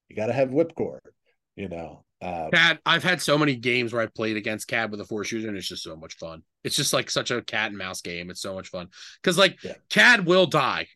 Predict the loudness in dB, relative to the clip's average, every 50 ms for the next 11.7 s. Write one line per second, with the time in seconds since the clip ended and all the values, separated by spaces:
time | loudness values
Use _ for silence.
0 | _ -8 -8 -4 -2 -2 -2 0 0 -2 0 0 0 0 0 0 -2 -2 -2 0
1 | 0 0 -2 -2 -2 -2 -2 -2 -2 -2 -2 -2 0 0 -2 -2 -4 -6 -8 -10
2 | -10 -12 _ _ _ _ _ _ _ _ _ _ _ _ -14 -14 -10 -8 -4 2
3 | 4 4 4 4 2 0 0 -2 -4 -8 _ _ _ _ -4 -2 -2 -2 -2 -2
4 | -2 0 2 2 2 2 2 0 0 0 0 -2 -4 -8 _ -20 -20 _ _ _
5 | 0 2 4 4 4 4 4 4 4 2 2 2 2 2 2 2 2 2 4 4
6 | 4 4 4 4 4 4 4 4 2 0 -2 -6 -4 -4 0 2 4 6 6 6
7 | 4 4 2 0 -2 _ _ -20 -20 -20 _ _ 0 2 2 2 2 0 -2 -2
8 | -2 0 2 4 4 4 4 2 0 2 2 0 0 -2 -4 -6 -6 -4 -2 0
9 | 0 0 0 -2 -2 -4 -4 -4 -2 -2 -2 -2 -2 -2 -2 -2 0 0 -2 -2
10 | -2 -4 -6 -6 -10 -12 -12 -12 -12 -12 -12 -12 -12 -12 -14 -16 _ _ _ _
11 | -20 -20 -20 _ _ _ _ -4 -2 -2 -2 -2 -4